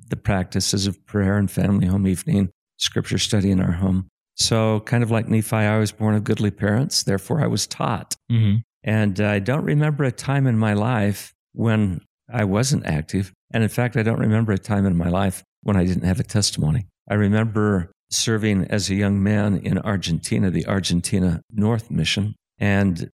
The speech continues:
Speaker 1: back then, you had an apostle come to your mission every year.
Speaker 2: Hmm.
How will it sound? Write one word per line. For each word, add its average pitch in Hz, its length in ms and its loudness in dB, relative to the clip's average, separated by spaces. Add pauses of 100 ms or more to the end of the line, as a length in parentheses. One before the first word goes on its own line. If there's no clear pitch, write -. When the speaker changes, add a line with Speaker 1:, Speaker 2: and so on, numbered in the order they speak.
Speaker 1:
back 107 540 -4
then, 104 420 2
you 117 280 0
had 120 240 0
an 98 60 2
apostle 101 680 -2 (400)
come 104 180 0
to - 160 -6
your 101 80 2
mission 87 540 0 (120)
every 92 260 -2
year. 76 260 -4 (260)
Speaker 2:
Hmm. 165 120 4